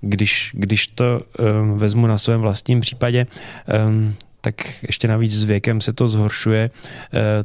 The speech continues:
ta, to vědomí si toho, že zaměstnávám, eh, několik tisíc lidí, že vlastně v tom regionu my jsme ti, kdo, kdo, když přestanou platit výplaty, tak, tak vlastně s tím regionem to strašlivě zamává.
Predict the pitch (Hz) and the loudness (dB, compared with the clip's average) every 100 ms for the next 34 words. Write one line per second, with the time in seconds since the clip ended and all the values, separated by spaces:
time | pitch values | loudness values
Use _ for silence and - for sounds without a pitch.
0 | - - 107 110 110 - - - 117 110 | -4 -2 2 2 0 -8 -20 -2 0 4
1 | 107 110 113 113 104 123 113 107 117 107 | 2 4 2 2 2 0 0 2 2 2
2 | 117 110 104 110 104 120 107 110 117 113 | 2 2 2 0 0 0 0 0 0 0
3 | 107 - 107 107 104 104 107 104 - 110 | -2 -2 0 0 0 0 0 0 0 -2
4 | - 110 - 113 113 101 101 107 107 110 | 0 -2 -2 -2 0 0 2 2 2 -2
5 | 107 110 107 - - 107 - 113 107 104 | -4 -4 -2 -2 -2 -4 -2 0 0 0
6 | 95 101 104 107 110 - - - 104 101 | 0 0 2 0 -2 -8 -16 -2 0 2
7 | - 110 107 - 101 101 104 107 107 - | 0 -2 -2 -2 -2 0 2 2 0 -8
8 | - - - 90 101 107 104 107 101 - | -18 -16 -6 -2 0 2 2 0 0 -2
9 | 104 - 117 110 110 92 - 110 104 110 | -2 0 0 2 0 -4 -6 -4 0 2
10 | 104 101 110 101 107 107 107 - - 107 | 2 0 0 -2 -2 -2 -4 -6 -6 -4
11 | 110 92 - 104 - 113 104 98 104 107 | -2 -2 -2 -4 -2 0 0 0 0 0
12 | 104 113 - 98 - 110 107 104 98 98 | -2 -2 -2 -4 -2 -2 0 0 0 0
13 | 95 98 98 110 | 0 0 0 -2